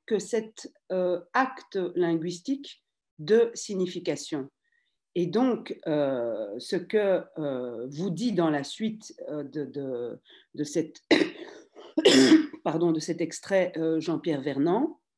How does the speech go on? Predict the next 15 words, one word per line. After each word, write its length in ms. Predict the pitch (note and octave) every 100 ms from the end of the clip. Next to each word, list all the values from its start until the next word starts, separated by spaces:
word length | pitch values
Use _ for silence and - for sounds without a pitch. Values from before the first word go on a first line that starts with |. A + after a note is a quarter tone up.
| _ _ _ _ -
c'est 220 | - F#3+
qu'il 180 | F#3 E3
y 180 | D#3+ F#3
a 220 | C4+ D#4 - _ _ -
un 140 | F#3
signe 360 | - A3+ G#3 F3
obscur 880 | E3 - - - A3 A3+ C4+ E4 - - _
et 160 | G#3 G#3
que 120 | B3
c'est 240 | A3 A#3+ A3
ça 440 | - C#4+ E4+ F4 - _ _ -
que 300 | A#3+ A#3+ C4+ - _
le, 460 | - F#3+ F#3 F3+ -
le 180 | G3+ F#3
consultant 880 | F#3 B3+ A3+ A#3 G3+ - A3 B3+